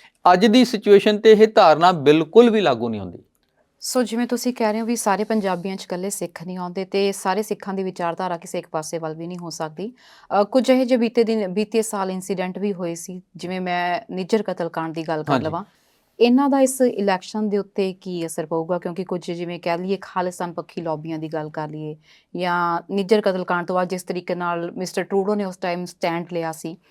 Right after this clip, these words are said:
Speaker 2: ਤਾਂ ਕੁਝ, ਕੁਝ ਇਹੋ ਜਿਹੇ ਪੱਖ ਵੀ ਸੀ ਜਿਹੜੇ ਉਹਨਾਂ ਦੇ ਹੱਕ ਵਿੱਚ ਭੁਗਤਦੇ ਹੋਏ ਨਜ਼ਰ ਆਏ ਸੀ।
Speaker 1: ਦੇਖੋ, ਜਿਹੜੀ ਸਾਡੀ ਕਮਿਊਨਿਟੀ ਦੇ ਵਿੱਚ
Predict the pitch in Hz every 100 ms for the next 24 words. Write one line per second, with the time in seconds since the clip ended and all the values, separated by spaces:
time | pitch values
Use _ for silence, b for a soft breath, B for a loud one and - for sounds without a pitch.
0 | _ _ _ - 185 180 175 175 208 214
1 | 208 208 208 226 208 208 214 214 220 196
2 | 202 202 196 208 185 190 180 180 180 185
3 | 180 - 170 185 180 - 190 180 - 185
4 | 170 165 165 165 160 160 160 156 - 180
5 | 208 202 214 185 165 165 175 180 175 185
6 | 170 160 139